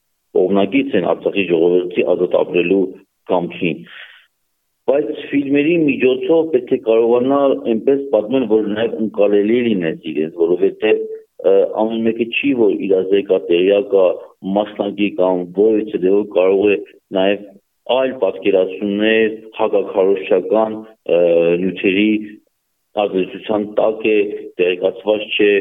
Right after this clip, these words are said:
ը, շփոթմունք կա, և շատ ու շատ հարցեր կա։ Եվ նաև մտահորիզոնի, աշխարհանկալման,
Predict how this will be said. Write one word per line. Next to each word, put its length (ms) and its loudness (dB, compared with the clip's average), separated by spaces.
ը, 140 4
շփոթմունք 760 -2
կա, 140 4
և 180 -2
շատ 240 -2
ու 100 -8
շատ 220 0
հարցեր 300 -2
կա։ 140 -2
Եվ 160 2
նաև 300 2
մտահորիզոնի, 1300 0
աշխարհանկալման, 1200 2